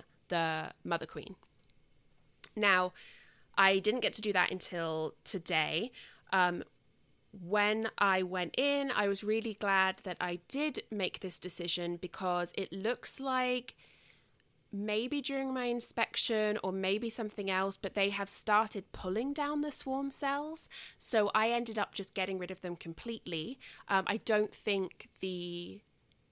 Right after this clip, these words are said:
queens in them are viable anymore after having been exposed in the way they were, because they were capped when I found them and then they were open. So I gave them a big, uh, frame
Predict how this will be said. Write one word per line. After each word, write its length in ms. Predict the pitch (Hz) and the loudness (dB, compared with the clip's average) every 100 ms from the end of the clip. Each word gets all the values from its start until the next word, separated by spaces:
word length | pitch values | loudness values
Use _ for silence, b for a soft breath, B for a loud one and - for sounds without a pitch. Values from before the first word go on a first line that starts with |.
| _ _ _ | _ _ _
queens 440 | - - 220 226 226 | -4 0 2 2 0
in 100 | 233 | 0
them 160 | 233 | 0
are 80 | 220 | 0
viable 480 | 190 185 185 202 220 | 2 2 4 2 0
anymore 500 | 220 226 226 233 240 | 0 0 0 0 0
after 300 | 185 185 - | 0 -2 -4
having 280 | 185 175 185 | -6 -4 -4
been 180 | 180 175 | -4 -6
exposed 640 | 170 - - 175 175 185 | -6 -8 -4 -2 -2 -4
in 80 | 208 | -6
the 80 | 202 | -4
way 160 | 202 202 | -2 -2
they 140 | 202 | -2
were, 300 | 196 196 196 | 0 0 0
because 220 | 190 190 | -2 -6
they 140 | 190 196 | -4 -4
were 80 | 180 | -4
capped 440 | - 262 - - | 0 0 0 -4
when 100 | 202 | -6
I 80 | 185 | -6
found 480 | - 190 190 190 180 | -4 -4 -4 -6 -8
them 240 | 151 156 - | -10 -8 -6
and 160 | 165 | -6
then 200 | 170 170 | -6 -6
they 140 | 170 165 | -6 -8
were 260 | 180 165 - | -8 -8 -6
open. 600 | 175 175 - 80 - 240 - B B B B B B B B | -6 -6 -12 -14 -12 -12 -14 B B B B B B B B
So 640 | - - 240 220 220 220 - | -4 2 4 4 4 0 0
I 460 | 214 208 208 214 208 | 4 6 6 4 0
gave 240 | - 214 220 | 0 0 0
them 120 | 220 | -2
a 60 | 202 | -2
big, 320 | - 190 - - - _ | 0 -2 -4 -18 -20 _
uh, 220 | 185 175 | -6 -6
frame 560 | 170 - 185 175 170 175 | -8 -8 -2 -2 -2 -6